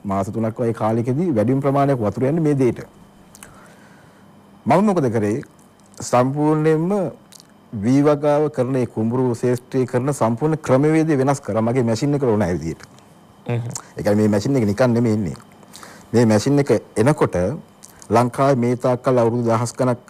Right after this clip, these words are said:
Speaker 1: දහස් ගණක් කරපු ක්‍රමවේදය මේකෙන් වෙනස් වෙනවා. ඒ ක්‍රමවේදය වෙනස් වෙනකොට මොකද වෙන ප්‍රතිලාභය මොකක්ද දන්නවද? අපේ මිනිස්සු කාර්ය ඒ, ඒ වැඩේ යම් මැෂින් එකකින් කරන ගමන් එක කන්නයකට පුළුවන්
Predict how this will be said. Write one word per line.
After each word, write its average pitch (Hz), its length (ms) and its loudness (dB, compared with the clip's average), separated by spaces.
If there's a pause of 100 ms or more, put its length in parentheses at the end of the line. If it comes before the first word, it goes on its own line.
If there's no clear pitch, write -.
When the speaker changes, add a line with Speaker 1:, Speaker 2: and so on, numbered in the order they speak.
(140)
Speaker 1:
දහස් 113 340 0
ගණක් 120 380 0
කරපු 120 380 -4 (320)
ක්‍රමවේදය 120 580 2
මේකෙන් 120 300 -4
වෙනස් 120 280 -4
වෙනවා. - 220 -12 (1600)
ඒ 131 120 4
ක්‍රමවේදය 143 420 4
වෙනස් 135 300 0
වෙනකොට 165 220 0
මොකද 147 220 -2
වෙන 143 160 0
ප්‍රතිලාභය 156 440 0
මොකක්ද 101 240 -4
දන්නවද? 120 460 -4 (400)
අපේ 135 180 2
මිනිස්සු 143 240 -2
කාර්ය 120 280 2 (100)
ඒ, 110 180 0 (160)
ඒ 110 160 0
වැඩේ 113 400 -2
යම් 107 60 0 (100)
මැෂින් 110 360 -2
එකකින් 113 200 -4
කරන 110 320 -2
ගමන් 98 260 -2 (960)
එක 101 180 -4
කන්නයකට 170 580 0
පුළුවන් 185 420 2